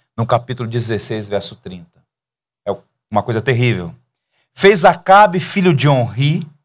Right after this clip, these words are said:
o que era mal perante o Senhor, mais do que todos os que foram antes dele." Ele inaugura uma época de terrível situação moral e espiritual para Israel.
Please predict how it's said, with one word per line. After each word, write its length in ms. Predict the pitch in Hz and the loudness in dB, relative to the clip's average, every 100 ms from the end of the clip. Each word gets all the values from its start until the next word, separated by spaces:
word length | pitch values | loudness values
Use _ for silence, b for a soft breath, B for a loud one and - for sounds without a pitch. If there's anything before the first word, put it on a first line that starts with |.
| _ _ _ 143 | _ _ _ -12
o 60 | |
que 160 | 139 185 | -2 2
era 180 | 185 160 | 4 4
mal 380 | 139 156 214 | 6 6 6
perante 400 | 220 175 151 151 | 4 0 2 0
o 40 | 131 | 0
Senhor, 600 | - 131 98 92 87 - _ _ _ _ _ | 0 0 0 -2 -4 -10 _ _ _ _ _
mais 520 | 117 151 190 214 151 | 2 6 6 4 0
do 100 | 165 | -2
que 180 | - 170 | 0 0
todos 720 | 170 _ 202 233 247 202 196 | 0 _ 4 6 6 2 -2
os 140 | 170 | -2
que 160 | - 156 | -2 -2
foram 520 | - - 156 170 143 | -6 -4 -2 0 -2
antes 360 | 135 151 139 120 | -2 -2 -6 -8
dele." 500 | - 123 104 82 - _ _ _ _ _ _ _ _ | -2 0 0 -6 -16 _ _ _ _ _ _ _ _
Ele 180 | 160 190 | -2 0
inaugura 920 | 202 202 180 139 165 214 220 220 - _ | 4 6 4 2 0 2 4 2 0 _
uma 480 | 160 175 151 127 - _ - | -6 0 2 2 -4 _ 2
época 560 | 156 202 202 - 190 | 4 4 -2 -2 -2
de 360 | 131 156 196 180 _ _ _ | 0 -4 -6 -8 _ _ _
terrível 1000 | 196 202 180 - 127 170 233 240 202 220 214 | 4 4 2 -4 -2 -2 0 -2 0 0 0
situação 920 | 180 175 160 135 - 143 147 170 170 _ | -6 0 0 2 0 0 -2 -4 -10 _
moral 400 | 135 139 123 131 | 2 4 6 2
e 40 | |
espiritual 540 | 127 - 127 120 120 | 0 -10 -16 -2 0
para 140 | 120 120 | 0 -4
Israel. 560 | 113 123 127 104 95 | -2 2 4 2 -2